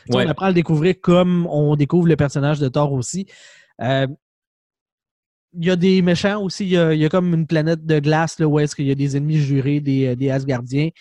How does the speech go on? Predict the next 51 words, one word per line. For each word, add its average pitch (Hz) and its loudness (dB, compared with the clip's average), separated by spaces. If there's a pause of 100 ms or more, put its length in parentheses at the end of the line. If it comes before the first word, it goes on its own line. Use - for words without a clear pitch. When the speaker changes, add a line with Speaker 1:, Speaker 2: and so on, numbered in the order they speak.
(140)
Speaker 2:
Les 120 -12
géants 123 2
Speaker 1:
Euh, - 2
Speaker 2:
de 123 4
glace, 117 0
ouais, 110 0
c'est - -4
Speaker 1:
et, 170 2
Speaker 2:
ça. 170 0
Speaker 1:
euh, 147 0
dans 147 0
le 143 -2
fond, 180 0
Loki 175 2
va 165 0
se - -2
servir, 151 -2
en 143 -2
fait, 156 -6
euh, 151 -4 (440)
euh, 135 -2
puis - -16
ça, 523 -2
on 185 4
n'en 196 2
reparlera 294 0
pas 254 2
jamais, 196 2
hein, 190 -4
le 202 -4
fait 226 -6 (120)
que 196 2
il 185 -4
y 180 0
a, 175 2
c'est - -6
un, 170 2
c'est 170 -4
un 170 -2
hybride 175 0
de 170 -4
cette 165 -6
race-là. 165 -8 (540)
Speaker 2:
C'est - 0
Speaker 1:
Euh, 135 0
Speaker 2:
pas 151 2
mal 233 2
la 143 2
seule 139 0
fois, 151 -2
je - -10